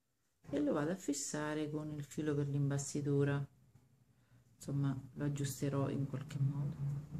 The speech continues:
Quindi ho imbastito tutto questo merlettino. Adesso con un punto dritto alla macchina da cucire, oppure lo posso fare a mano se voglio, eh,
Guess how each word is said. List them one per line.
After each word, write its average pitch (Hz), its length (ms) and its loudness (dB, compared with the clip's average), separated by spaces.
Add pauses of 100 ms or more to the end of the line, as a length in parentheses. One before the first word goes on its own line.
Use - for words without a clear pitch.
(1160)
Quindi 139 500 -2
ho 196 140 -2
imbastito 180 840 -2
tutto 160 600 -4 (280)
questo 156 300 -6
merlettino. 147 680 -6 (320)
Adesso 151 640 0 (100)
con 151 160 -4
un 165 160 -4
punto 190 280 0
dritto 220 380 2
alla 151 140 -2
macchina 170 420 -2
da 180 160 -2
cucire, 262 520 0
oppure 180 300 0
lo 139 120 4
posso 143 260 0
fare 139 240 0
a 135 60 0
mano 143 520 2
se - 140 -4
voglio, 143 600 -4 (680)
eh, 151 320 -4